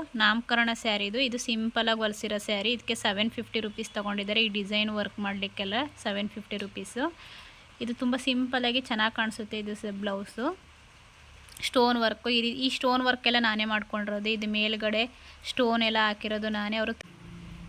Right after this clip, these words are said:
ಈ ರೇಷ್ಮೆ ಸೀರೆಗೆಲ್ಲ ನಾನು ಈ ರೀತಿ ಪಂಚೆಯಲ್ಲಿ ಈ ರೀತಿ ಫೋಲ್ಡ್ ಮಾಡಿ ಕಟ್ಟಿಟ್ಬಿಡ್ತೀನಿ, ಡಸ್ಟ್ ಎಲ್ಲ ಜಾಸ್ತಿ ಒಳಗಡೆ ಹೋಗ್ಬಾರ್ದು ಅಂತೇಳಿ. ಈಗ ಮಳೆ ಇರೋದ್ರಿಂದ ನಾನೀಗ ಹೊರಗಡೆ ಇದನ್ನ ಒಣಗ್ಸೋಕ್ಕಾಗಲ್ಲ ರೇಷ್ಮೆ ಸೀರೆಗಳು. ಒಂದು ಅರ್ಧ ಗಂಟೆ ಬಿಸಿಲಿದ್ದಿದ್ರೆ ಹಾಕ್ಬೋದಾಗಿತ್ತು. ಇವಾಗ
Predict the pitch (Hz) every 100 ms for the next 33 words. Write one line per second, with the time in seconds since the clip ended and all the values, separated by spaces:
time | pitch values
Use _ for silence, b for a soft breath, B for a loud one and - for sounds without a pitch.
0 | - - 247 240 - 247 254 233 226 220
1 | 226 226 220 226 - 214 208 - 220 220
2 | 226 214 214 220 - 220 220 220 214 214
3 | - 202 208 - 208 202 214 226 214 208
4 | - 220 214 214 208 208 202 - 208 196
5 | 202 208 202 202 196 202 202 196 196 196
6 | 202 277 B B B - 226 226 220 208
7 | 226 233 226 226 220 220 226 220 214 214
8 | 208 196 202 214 214 208 202 190 - 208
9 | 208 196 196 202 190 - 202 - 196 196
10 | 208 226 208 190 196 202 208 208 208 208
11 | - 202 196 196 202 190 - 190 190 190
12 | 185 254 294 B B B B B - -
13 | - 247 240